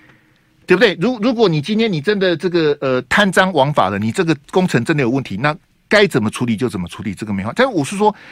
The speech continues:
你，你看到媒体以外的另外一面嘛。今天这个网友他去拍的，他的脸书还被洗版啊，还有人跑去骂他，我也不知道你骂他干嘛？难道这照片是假的吗？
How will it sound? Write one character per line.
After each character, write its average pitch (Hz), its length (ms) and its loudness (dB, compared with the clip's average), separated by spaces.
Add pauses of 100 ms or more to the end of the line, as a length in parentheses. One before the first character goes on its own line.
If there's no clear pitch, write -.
(240)
你， 180 180 -2
你 170 140 0
看 247 280 2
到 - 240 2 (960)
媒 208 280 4
体 143 260 -4
以 131 120 -4
外 220 120 2
的 170 120 -2
另 185 180 -2
外 190 120 0
一 123 120 -4
面 139 200 -2
嘛。 76 140 -12 (2750)
今 254 160 2
天 262 200 4
这 - 140 -4
个 240 80 4
网 180 220 2
友 208 100 4
他 170 140 0
去 175 100 -4
拍 151 240 -2
的， 120 180 -2 (280)
他 233 120 0
的 202 120 2
脸 127 120 0
书 165 160 -2
还 143 80 2
被 147 140 -2
洗 107 180 -8
版 73 240 -6
啊， - 120 -20 (400)
还 123 120 -2
有 170 80 4
人 120 120 -2
跑 101 100 -6
去 113 100 -6
骂 127 220 -2
他， 107 140 -4
我 135 120 0
也 131 40 0
不 107 60 -4
知 - 40 -2
道 131 60 -2
你 110 80 -4
骂 117 140 -2
他 110 120 -4
干 113 160 -4
嘛？ 69 300 -10
难 131 140 -2
道 165 120 2
这 156 100 0
照 151 160 0
片 147 140 -4
是 139 80 -6
假 98 200 -6
的 71 140 -12
吗？ 73 100 -18